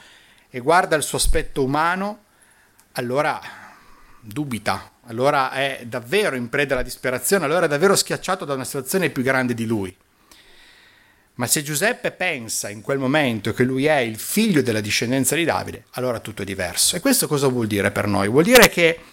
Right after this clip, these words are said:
anche per noi alla fine è una questione di ruolo.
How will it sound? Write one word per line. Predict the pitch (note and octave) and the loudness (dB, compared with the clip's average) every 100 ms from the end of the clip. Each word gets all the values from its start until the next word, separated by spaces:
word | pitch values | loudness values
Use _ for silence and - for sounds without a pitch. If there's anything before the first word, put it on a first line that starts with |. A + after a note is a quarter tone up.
| - - - - - - | -20 -20 -20 -20 -12 -6
anche | A3+ G#3+ | -4 -2
per | F3+ F3+ | -2 0
noi | E3+ | 2
alla | C#3 | 2
fine | C#3+ D#3+ | 2 0
è | B2+ | 0
una | B2+ | -2
questione | B2 C3+ - D#3+ B2 | -2 0 0 0 2
di | A#2+ | 0
ruolo. | A2+ A#2 A2 F#2+ F#2 F2+ F#2+ | 2 2 4 2 0 -6 -8